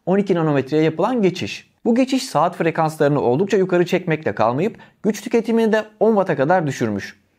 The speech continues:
Saat frekanslarındaki büyük artış performans farkını yaratan yegane unsur burada. Zira kartın çekirdek, rop ve T M U sayısı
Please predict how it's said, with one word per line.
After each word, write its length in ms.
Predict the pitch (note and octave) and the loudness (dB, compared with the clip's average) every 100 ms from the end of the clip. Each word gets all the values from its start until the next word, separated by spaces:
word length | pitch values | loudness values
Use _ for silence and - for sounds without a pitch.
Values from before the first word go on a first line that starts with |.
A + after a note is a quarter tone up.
| _ _ _ _ | _ _ _ _
Saat 320 | - D4 C4+ | -2 0 2
frekanslarındaki 800 | C#4+ C4 G#3+ G3 F3+ E3 D3+ B2 | 0 2 0 2 0 0 0 0
büyük 200 | C#3 F3+ | 0 2
artış 420 | D3+ B2+ C#3+ - - | 0 0 -8 -8 0
performans 480 | C3 E3+ D#3 F3+ | 0 0 -2 -2
farkını 340 | F#3 D3+ D3 D3 | 0 -2 0 0
yaratan 400 | C#3 B2 F3+ E3 | 0 0 0 0
yegane 420 | E3 B2+ A2+ G#3+ | 0 2 0 0
unsur 360 | F3 - C#3 A2+ | -2 0 0 0
burada. 300 | G2+ F#2+ - _ _ - | 0 -2 -4 _ _ -4
Zira 360 | C#3+ A#3 B3 | 0 2 2
kartın 340 | A#3 G3+ A3 G3+ | 2 0 0 0
çekirdek, 680 | G3+ E3+ D#3 E3+ F3+ - D3+ | 0 2 2 2 -2 -2 0
rop 360 | G3+ G#3 - | 0 -2 -4
ve 140 | A#2 A#2 | -4 0
T 160 | D#3 | 0
M 140 | F3 G3+ | 2 2
U 120 | B3+ | 0
sayısı 500 | - B2+ B2 D#3+ | 0 0 0 -2